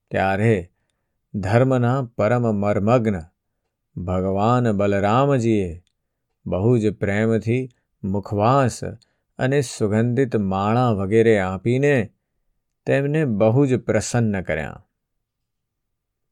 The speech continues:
આ પ્રમાણે સત્કાર વિધિ થયા પછી નંદરાયજીએ તેમની પાસે આવીને પૂછ્યું, "અક્રૂરજી, તમે લોકો નિર્દયી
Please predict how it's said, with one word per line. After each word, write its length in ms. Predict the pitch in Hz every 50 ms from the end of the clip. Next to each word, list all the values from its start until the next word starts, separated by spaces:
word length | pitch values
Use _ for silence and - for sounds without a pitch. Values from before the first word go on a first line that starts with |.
| _ _
આ 200 | - 101 107 110
પ્રમાણે 720 | 107 104 98 92 92 95 104 110 123 139 147 127 - - _ _ _ _ _ _ _ _
સત્કાર 840 | - - - - 113 110 - - - - 107 107 127 156 170 165 151
વિધિ 320 | 123 120 117 110 120 123
થયા 380 | 113 110 110 107 107 107 107 104
પછી 540 | - - 95 90 - 95 92 87 85 - _ _ _ _ _ _ _ _ _ _ _ _ _ _ _ -
નંદરાયજીએ 1200 | 107 107 123 156 170 160 139 127 117 110 107 107 107 107 104 98 92 95 98 92 92 95 - 127 - _ _ _ _ _ _ _ _ _ _ _ _ _
તેમની 420 | - 104 104 107 110 107 110 110
પાસે 460 | 107 - 104 101 101 98 - - 110 104
આવીને 480 | 101 101 101 101 101 101 101 101 98
પૂછ્યું, 640 | 87 - 98 92 - - 113 107 104 95 87 98 - _ _ _ _ _ _ _ _ _ _ _ _ _ _ _ _ _ _ _ _ _ _ _ _ _ _
"અક્રૂરજી, 920 | - 110 - _ - 107 104 107 110 110 110 101 107 135 160 160 127 92 - _ _ _ _ _ _ _ _ _ _ _ _ _
તમે 320 | - 98 95 98 110 117 123
લોકો 640 | 117 107 98 92 92 - 131 139 139 113 95 110 - _ _ _ _ _ _ _ _ _ -
નિર્દયી 800 | 95 92 95 101 104 107 110 104 107 120 120 127 135 147 147